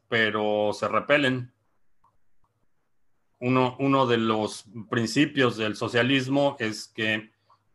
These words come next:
hay una entidad que determina el bien común, que es lo opuesto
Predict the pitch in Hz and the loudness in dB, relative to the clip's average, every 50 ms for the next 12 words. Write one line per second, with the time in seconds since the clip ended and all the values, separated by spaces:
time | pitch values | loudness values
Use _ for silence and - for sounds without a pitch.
0 | _ - 123 123 120 123 123 123 117 110 107 107 98 101 113 113 117 123 127 131 | _ -2 0 0 2 0 0 2 2 2 0 0 -2 -2 -2 2 4 4 4 4
1 | 127 127 - - 120 113 107 107 98 107 101 98 113 107 107 113 127 131 131 123 | 2 0 -10 -6 -2 0 0 0 0 -2 -4 -2 -2 -2 -2 0 0 0 2 2
2 | 113 107 104 113 117 117 113 - 110 107 120 151 165 160 143 127 _ _ _ _ | 0 -2 -2 -4 -4 -4 -4 -4 -4 -2 0 0 0 -2 -4 -8 _ _ _ _
3 | _ - 110 107 95 - 107 107 101 101 95 95 _ _ _ _ _ _ _ - | _ -8 -8 -8 -8 -8 -6 -4 -4 -4 -4 -6 _ _ _ _ _ _ _ -10
4 | 104 - - 131 135 139 131 - - 120 110 107 107 _ | -10 -6 2 4 4 4 2 0 -4 -4 -4 -4 -4 _